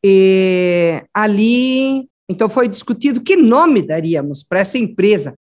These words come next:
Nós ia, então, passar pra uma indústria farmacêutica. Claro, nós já começamos a evoluir em Pernambuco, então a gente viria pra cá e ia ter uma indústria farmacêutica. Aí foi indo, foi indo, foi indo, e descobrimos que o nome que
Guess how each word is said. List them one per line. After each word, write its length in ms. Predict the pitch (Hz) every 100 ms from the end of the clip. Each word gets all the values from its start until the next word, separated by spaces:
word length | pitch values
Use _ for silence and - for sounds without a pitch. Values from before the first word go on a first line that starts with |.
| _
Nós 200 | 185 165
ia, 100 | 202
então, 380 | 254 254 240 233 - _ -
passar 540 | 202 - - 285 349
pra 120 | 277
uma 140 | 254 226
indústria 460 | 180 254 330 254
farmacêutica. 800 | - 196 160 147 - 120 120 _ _ _ -
Claro, 340 | 233 240 160
nós 160 | 165 170
já 100 | 208
começamos 640 | 233 220 214 220 214 170
a 20 |
evoluir 640 | 151 165 170 220 302 359 - _ -
em 80 | -
Pernambuco, 920 | 185 160 170 160 196 294 381 381 - _ _
então 340 | 294 302 320
a 60 | 330
gente 280 | 277 269 240
viria 260 | 233 214
pra 160 | 226 285
cá 320 | 269 262 294 -
e 80 |
ia 100 | 254
ter 180 | 254 254
uma 140 | 247 240
indústria 320 | 202 202 208
farmacêutica. 600 | 220 220 226 143 117 _ _ _ -
Aí 140 | 403
foi 200 | 392 311
indo, 220 | 294 277
foi 200 | 277 262
indo, 140 | 254 233
foi 200 | 240 240
indo, 480 | 302 320 294 330 - _
e 100 | 262
descobrimos 640 | 254 - 277 214 277 302 -
que 80 | 277
o 60 |
nome 440 | 240 220 302 330 294
que 280 | - 175